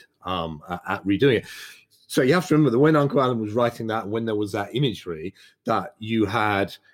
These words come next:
uh, various terrorist things happening in the nineteen eighties, but Uncle Alan had taken someone and actually made someone wearing a terrorist mask, okay, a terrorist mask from, um, you know,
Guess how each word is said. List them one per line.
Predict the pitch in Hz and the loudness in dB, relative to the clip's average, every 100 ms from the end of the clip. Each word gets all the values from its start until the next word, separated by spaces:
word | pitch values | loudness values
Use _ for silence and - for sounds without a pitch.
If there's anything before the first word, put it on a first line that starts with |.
| - | -8
uh, | 98 104 | -4 -2
various | 98 131 131 110 104 | 2 2 4 2 0
terrorist | - 117 98 87 | 0 0 0 -2
things | 104 92 | -6 -6
happening | 110 - 104 | -8 -6 -8
in | |
the | 98 | -6
nineteen | 104 101 101 95 | -6 -8 -6 -4
eighties, | 110 - - - | -4 -8 -20 -6
but | 104 101 _ _ | -4 -4 _ _
Uncle | 117 123 95 | -8 -6 -2
Alan | 98 113 90 | 0 0 -2
had | 92 - | -6 -6
taken | 127 127 113 | -2 -2 -4
someone | 101 117 110 98 - - - | -4 -2 0 -2 -4 -16 -4
and | 101 | -2
actually | 117 - 107 | -2 -4 -2
made | 117 117 | 2 2
someone | - 123 110 104 104 | 2 -2 0 0 2
wearing | 110 107 101 | 2 2 0
a | |
terrorist | 98 143 120 107 101 107 | 0 2 2 2 0 -2
mask, | 127 110 82 87 - | -2 0 -2 -8 -6
okay, | 131 - 90 | -6 -4 -4
a | |
terrorist | 95 143 127 107 - | -2 2 2 2 -2
mask | 110 101 - | -4 -4 -4
from, | 101 90 _ - _ - | -4 -4 _ -20 _ -6
um, | 98 95 | -6 -4
you | 101 | -2
know, | 90 | -2